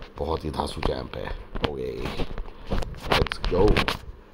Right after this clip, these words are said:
Defender काफ़ी solid है, तो अब इसको defense में डालेंगे हम। अ, अब शुरुआत करते हैं regular crystal opening की। तो हमारे पास तैंतीस यहाँ पे भी यही पड़े हैं।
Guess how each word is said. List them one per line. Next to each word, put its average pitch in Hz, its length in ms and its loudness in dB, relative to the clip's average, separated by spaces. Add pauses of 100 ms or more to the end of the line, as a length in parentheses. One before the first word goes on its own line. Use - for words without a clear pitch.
(540)
Defender 92 420 4
काफ़ी 92 280 8
solid 82 360 6
है, 101 140 4 (580)
तो 90 80 4
अब 85 120 4
इसको 87 220 0
defense 87 460 0
में 95 100 4
डालेंगे 85 380 4
हम। 85 220 0 (760)
अ, 135 380 12
अब 151 140 10
शुरुआत 135 440 10
करते 120 260 6
हैं 120 240 8
regular 120 480 8
crystal 127 320 4
opening 120 400 8
की। 127 200 6 (600)
तो 117 60 10
हमारे 107 280 10
पास 113 140 8 (120)
तैंतीस 113 560 8
यहाँ 92 240 8
पे 123 140 6
भी 117 120 4
यही 110 180 10
पड़े 104 300 10
हैं। 104 160 2